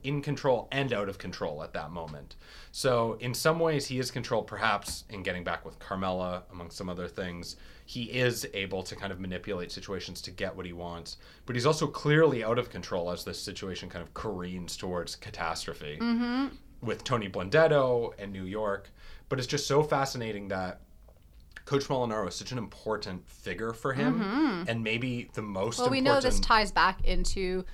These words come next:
Speaker 2: Tony almost being a varsity athlete, right?
Speaker 1: Yeah.
Speaker 2: Um, and
Speaker 1: Which is
Speaker 2: that
Speaker 1: something we hear in the pilot episode.
Speaker 2: Yeah.
Speaker 1: Him in
Speaker 2: And
Speaker 1: a
Speaker 2: throughout.
Speaker 1: voiceover saying how significant it was for when Junior made fun of him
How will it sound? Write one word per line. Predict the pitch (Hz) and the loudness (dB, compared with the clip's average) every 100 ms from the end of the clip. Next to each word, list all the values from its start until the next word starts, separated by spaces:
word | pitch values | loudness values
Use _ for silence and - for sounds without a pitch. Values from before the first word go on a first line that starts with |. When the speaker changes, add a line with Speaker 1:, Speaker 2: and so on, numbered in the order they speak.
| - | -8
Speaker 2:
Tony | 190 185 185 | -4 -2 0
almost | 160 180 196 196 | 0 0 -2 -4
being | 170 180 180 | -2 -2 0
a | 180 | 0
varsity | 170 175 180 190 160 | 0 -2 -2 -2 0
athlete, | 143 - 135 160 - - - - - | 0 -2 -6 -6 -8 -14 -20 -20 -8
right? | - | 4
Speaker 1:
Yeah. | 160 180 - - - - 196 185 180 | 6 6 2 -8 -16 0 6 8 8
Speaker 2:
Um, | 175 | 4
and | - | 4
Speaker 1:
Which | 151 | 8
is | 175 | 8
Speaker 2:
that | |
Speaker 1:
something | 180 180 | 8 6
we | 165 | 4
hear | 143 143 | 4 4
in | |
the | 123 104 - | 2 -6 -12
pilot | - 147 165 160 | -2 2 4 4
episode. | 123 127 123 104 87 214 | 4 0 -2 -4 -4 2
Speaker 2:
Yeah. | 208 98 - - - - | 6 6 4 -8 -12 -12
Speaker 1:
Him | - 170 | 0 4
in | 123 | 6
Speaker 2:
And | 127 | 6
Speaker 1:
a | |
Speaker 2:
throughout. | 120 123 - | 8 10 10
Speaker 1:
voiceover | 131 113 107 104 | 10 8 6 2
saying | 123 104 104 | 0 -2 -2
how | 113 107 98 98 - | 0 2 2 0 -4
significant | 131 120 123 117 113 | -4 -4 -4 -4 -4
it | |
was | 101 98 95 | -2 -2 -2
for | 107 98 92 - | -4 -4 -6 -10
when | 95 92 90 90 85 | -6 -4 -4 -6 -8
Junior | 82 101 113 107 90 | -6 -4 -2 -4 -4
made | 90 87 | -6 -8
fun | - 87 | -8 -8
of | 82 | -8
him | 87 82 85 | -10 -10 -12